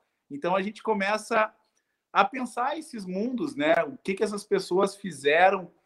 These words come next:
pra ser destaque hoje, pra ter sucesso nas áreas dela, é,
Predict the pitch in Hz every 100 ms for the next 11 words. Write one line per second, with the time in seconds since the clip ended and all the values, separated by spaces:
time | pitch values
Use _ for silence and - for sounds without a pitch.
0 | _ _ 165 156 151 165 160 - - 147
1 | 160 160 147 139 143 170 147 139 147 139
2 | 151 156 139 - 143 156 151 147 131 131
3 | 135 131 131 131 151 160 156 147 _ _
4 | _ _ _ _ 139 143 139